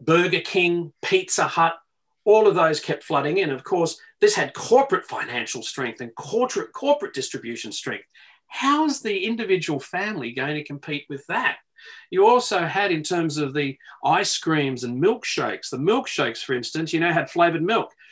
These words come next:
You want a milkshake? Shake it up. There you go. Take it away. Rather than going and creating it over at the Hamilton Be-, with a Hamilton Beach milkshake maker. If you want an ice cream, packaged ice creams, go off to the supermarket. Flavoured milk's also at the supermarket. Chocolates,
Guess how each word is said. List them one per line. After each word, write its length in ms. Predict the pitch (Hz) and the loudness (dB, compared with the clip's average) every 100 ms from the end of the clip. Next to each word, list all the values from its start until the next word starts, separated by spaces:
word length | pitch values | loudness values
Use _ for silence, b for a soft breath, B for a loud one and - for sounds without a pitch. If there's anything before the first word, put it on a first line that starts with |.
| B | B
You 80 | 143 | 0
want 120 | 151 | 4
a 40 | 156 | 6
milkshake? 420 | 196 202 240 240 | 4 4 2 2
Shake 260 | 202 196 | 4 4
it 80 | 202 | 6
up. 160 | 202 - | 4 4
There 100 | 147 | 2
you 140 | 208 | 4
go. 320 | 254 262 - | 6 6 4
Take 240 | 233 127 123 | 2 0 0
it 80 | 165 | 2
away. 440 | 190 226 135 - _ B B B B - | 4 4 2 -2 _ B B B B 2
Rather 320 | 156 202 196 | 6 6 4
than 200 | 165 143 | 0 2
going 440 | 160 185 139 143 | 4 4 4 0
and 160 | 147 139 | -4 -6
creating 500 | 135 147 156 170 143 | -2 0 2 2 0
it 180 | 127 - | -2 -2
over 380 | 143 139 135 139 | 0 0 -2 -4
at 160 | 135 - | -4 -4
the 100 | 123 | -4
Hamilton 400 | 147 151 143 127 | -4 -4 -6 -6
Be-, 180 | 131 139 | -6 -4
with 140 | 147 | -4
a 100 | 131 | -2
Hamilton 300 | 139 139 143 | -4 -4 -4
Beach 260 | 127 143 - | -4 -4 -2
milkshake 460 | 190 220 151 120 - | -2 -2 -6 -6 -6
maker. 400 | 110 95 - - B B B | -8 -10 -16 -20 B B B
If 140 | 160 | -2
you 80 | 175 | 2
want 120 | 170 | 2
an 60 | 170 | 4
ice 260 | 226 262 | 4 2
cream, 300 | - 143 196 - | 0 0 0 0
packaged 480 | 233 233 220 185 | -2 -2 -4 -2
ice 240 | 202 226 - | 0 0 0
creams, 340 | 233 226 214 | -2 -2 -2
go 240 | 151 190 202 | 2 2 2
off 100 | - | 0
to 80 | 196 | 0
the 80 | |
supermarket. 800 | 180 196 196 185 151 113 - - | 2 4 4 2 2 2 0 -6
Flavoured 320 | - 120 151 147 | -4 -2 0 0
milk's 280 | 240 247 | -2 -2
also 300 | 143 127 135 | -4 -2 -4
at 60 | 120 | -4
the 60 | 123 | -4
supermarket. 600 | 143 127 117 107 - - | -4 -4 -4 -8 -10 -8
Chocolates, 760 | - 190 - - - - - | 0 2 2 0 -4 -6 -14